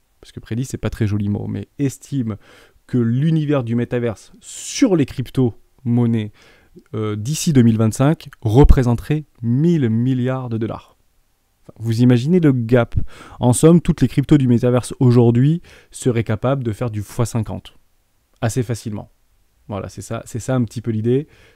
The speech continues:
Toutes les cryptos du métaverse feraient du fois cinquante d'ici deux mille vingt-cinq. Donc ce qui accompagnerait en fait cette forme de bulle, et on reviendrait un petit peu dans ces années quatre-vingt-quinze, quatre-vingt-dix-sept,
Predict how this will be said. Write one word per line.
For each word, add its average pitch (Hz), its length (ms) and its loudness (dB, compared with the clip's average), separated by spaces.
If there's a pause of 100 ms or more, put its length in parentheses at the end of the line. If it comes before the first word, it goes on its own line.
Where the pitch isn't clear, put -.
(120)
Toutes 156 180 -4
les 139 60 2
cryptos 143 280 -2
du 127 120 -2
métaverse 117 420 -2
feraient 127 160 -4
du 110 140 -6
fois - 200 -6
cinquante 123 400 -4
d'ici 110 260 -8
deux 110 100 -4
mille 107 120 -4
vingt-cinq. 104 320 -10 (480)
Donc 123 200 0
ce - 60 -14
qui 135 220 -4
accompagnerait 131 600 4
en 131 100 2
fait 120 220 -2
cette - 240 -6
forme 113 420 -2
de 117 160 2
bulle, 131 520 0
et 95 180 -8
on 101 100 -6
reviendrait 113 460 2
un 123 80 0
petit 107 140 -8
peu 123 100 -4
dans 107 80 -4
ces 104 180 -8
années 113 160 -4
quatre-vingt-quinze, 113 640 -4
quatre-vingt-dix-sept, 107 720 -6